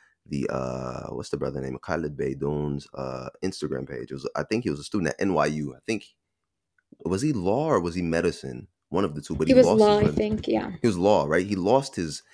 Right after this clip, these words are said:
Speaker 1: he lost something, but he, same, similar situation to yours, right? He got put out of school, I believe, for speaking out, uh, uh, as well as was another student at N Y U. I don't believe she was Muslim, but I think she was
Speaker 2: Yeah,
Speaker 1: supporting
Speaker 2: Rina.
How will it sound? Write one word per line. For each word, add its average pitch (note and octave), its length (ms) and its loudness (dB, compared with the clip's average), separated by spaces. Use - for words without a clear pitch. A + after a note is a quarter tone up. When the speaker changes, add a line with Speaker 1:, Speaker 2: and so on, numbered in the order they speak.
Speaker 1:
he B2+ 100 2
lost D#3+ 220 2
something, D3+ 320 0
but E2 120 2
he, - 240 -4
same, E3+ 240 2
similar F3 400 -2
situation G2+ 460 0
to D#2 60 -2
yours, D2 280 -2
right? C#2 200 0
He - 80 -14
got D2 200 -2
put F2 120 -2
out D#2 280 2
of - 100 -12
school, E2 480 0
I C2+ 80 2
believe, C2 380 -8
for D#2 80 -6
speaking E2+ 500 -4
out, C#2 280 0
uh, C2+ 460 -6
uh, A#1 240 -14
as D#2+ 180 0
well G#2 160 4
as F#2 120 2
was E2+ 100 0
another G#2+ 340 2
student E2+ 520 -2
at - 180 -4
N D#2+ 160 -2
Y C#2+ 200 0
U. C#2 460 -4
I E2 120 0
don't A#2+ 200 2
believe G#2 300 0
she G2+ 160 -8
was D2+ 160 -4
Muslim, E2+ 640 -4
but D2 100 -2
I C#2 140 -4
think D#2+ 240 -2
she F2+ 220 -4
was D2 380 -6
Speaker 2:
Yeah, B3 140 4
Speaker 1:
supporting A3 360 4
Speaker 2:
Rina. G3+ 240 -2